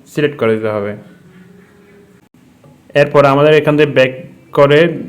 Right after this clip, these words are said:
চলে আসতে হবে। চলে এসে এখানে একদম উপরে দেখা, দেখতে পাবেন all site নামে একটা অপশন আছে, এই অপশনে আমাদেরকে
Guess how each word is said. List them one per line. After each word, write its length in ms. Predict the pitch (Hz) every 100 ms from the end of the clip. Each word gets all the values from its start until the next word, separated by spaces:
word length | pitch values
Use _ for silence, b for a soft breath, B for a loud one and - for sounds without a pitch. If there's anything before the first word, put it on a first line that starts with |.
| - - -
চলে 200 | 135 131
আসতে 260 | 127 - 143
হবে। 280 | 143 147
চলে 320 | 147 139 127 127
এসে 160 | 131
এখানে 200 | 143 151
একদম 340 | 143 127 151 143
উপরে 300 | 139 139 139
দেখা, 180 | 139
দেখতে 280 | 135 135 139
পাবেন 260 | 143 139 151 127
all 140 | 123 135 135
site 220 | 139 135 135
নামে 200 | 139 139
একটা 220 | 135 139
অপশন 260 | 127 - 131
আছে, 240 | 127 156 185 B B B _
এই 80 | 131
অপশনে 300 | 123 - 143
আমাদেরকে 340 | 131 131 151